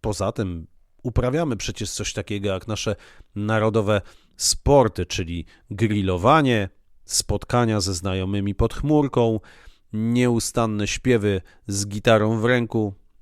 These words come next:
No, w końcu nie chcemy, żeby przeszkadzać zbyt mocno sąsiadom, nie chcemy, żeby ci sąsiedzi zaglądali nam za to nasze ogrodzenie, a zatem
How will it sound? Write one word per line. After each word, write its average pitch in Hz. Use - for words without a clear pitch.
No, 143
w -
końcu 101
nie 104
chcemy, 113
żeby 90
przeszkadzać 98
zbyt 92
mocno 104
sąsiadom, 113
nie 95
chcemy, 101
żeby 92
ci -
sąsiedzi 101
zaglądali 110
nam 113
za 104
to 110
nasze 110
ogrodzenie, 110
a 127
zatem 170